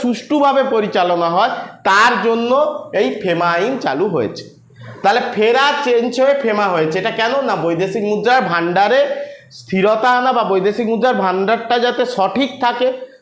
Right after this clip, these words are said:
তার ব্যবস্থা হিসাবে এই ফেরা এবং ফেমা নিয়ে আসা হয়। আর আমাদের প্রশ্নটা কি ছিল? না, লেনদেন ব্যালেন্সের ঘাটতি কিভাবে দূর হবে? তাহলে এই যে লেনদেন ব্যালেন্সের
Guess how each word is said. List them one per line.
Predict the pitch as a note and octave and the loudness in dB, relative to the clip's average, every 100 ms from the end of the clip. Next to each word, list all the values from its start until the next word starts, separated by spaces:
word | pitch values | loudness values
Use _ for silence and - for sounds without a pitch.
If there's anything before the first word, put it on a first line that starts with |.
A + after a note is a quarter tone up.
| _ F#3+ | _ 2
তার | G#3 A#3+ | 2 4
ব্যবস্থা | F#3 F3 E3+ F#3 F3 | 2 0 0 -2 -2
হিসাবে | F#3+ F#3 C4 C#4 - - - E3 | 0 2 2 0 -4 -14 -8 -2
এই | A3+ - | -2 0
ফেরা | D#3+ F3+ F3+ | 0 2 0
এবং | E3+ B3 - | 0 -2 -2
ফেমা | E3+ E3 A3+ C4 - - | -2 0 0 -2 -8 -4
নিয়ে | D#3 D#3+ D3+ | 0 0 -2
আসা | C3+ G#2+ | -4 -4
হয়। | F#2 - - - - - - - B2+ | -6 -12 -20 -20 -20 -20 -8 -2 0
আর | B2 A#2 A2+ - - _ _ _ C#3 | 0 -2 -8 -14 -20 _ _ _ -4
আমাদের | F3 A3+ C#4 C4 | 0 2 2 2
প্রশ্নটা | B3+ B3+ B3 A#3 | 0 0 0 0
কি | A#3 B3 | -2 -2
ছিল? | B3 - - | -2 -4 -4
না, | G3+ F#3+ | 0 2
লেনদেন | G#3 B3+ C#4 D4+ D4 | 2 2 2 2 2
ব্যালেন্সের | C4+ C4+ B3+ C4 G#3+ | 2 2 0 0 0
ঘাটতি | F#3+ F#3 F#3 | -2 -2 -4
কিভাবে | E3+ D3+ B2 G#2+ | -2 -2 0 -2
দূর | G#2 F#2+ | -4 -6
হবে? | F2 - - - - - | -8 -12 -20 -20 -14 -2
তাহলে | A#3+ C#4 | 0 2
এই | C4 | 0
যে | C4+ F3+ | 2 2
লেনদেন | F#3+ A3 A#3+ C#4+ C#4+ | 2 2 2 0 2
ব্যালেন্সের | C#4 C#4 C#4+ C#4+ | 2 2 2 0